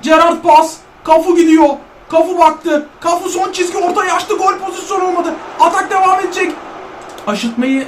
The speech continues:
neden orada aşırttı? Öyle fantastik goller arıyorum artık arkadaşlar. Yani bunu yapıyorum. Messi.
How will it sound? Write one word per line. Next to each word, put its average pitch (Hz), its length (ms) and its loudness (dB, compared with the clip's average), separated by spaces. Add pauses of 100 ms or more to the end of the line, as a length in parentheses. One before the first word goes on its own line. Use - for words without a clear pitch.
neden 240 200 -2
orada 185 340 -6
aşırttı? 190 480 -8
Öyle 311 200 -2
fantastik 247 560 -4
goller 240 260 4
arıyorum 131 340 -4
artık 117 240 -12
arkadaşlar. 120 460 -14
Yani 139 220 -10
bunu 214 120 -2
yapıyorum. 185 380 -8 (640)
Messi. 185 560 -6